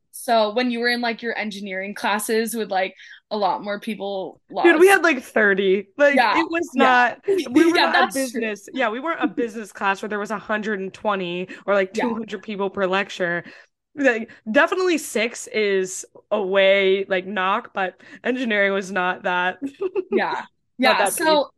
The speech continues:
Speaker 2: deep.
Speaker 1: it was super small, and it was also stationed out of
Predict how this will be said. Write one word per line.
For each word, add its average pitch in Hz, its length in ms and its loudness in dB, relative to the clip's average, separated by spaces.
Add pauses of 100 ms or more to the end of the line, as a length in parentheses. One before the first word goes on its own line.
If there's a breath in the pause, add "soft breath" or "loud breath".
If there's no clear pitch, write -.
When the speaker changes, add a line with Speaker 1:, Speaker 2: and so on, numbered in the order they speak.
(120)
Speaker 2:
deep. 311 80 -2
Speaker 1:
it - 40 0
was 392 180 0
super 349 200 2
small, 311 240 0
and 285 100 0
it 302 60 0
was 311 240 -4
also 349 560 0
stationed 262 640 -2 (100)
out 233 180 2
of 226 220 0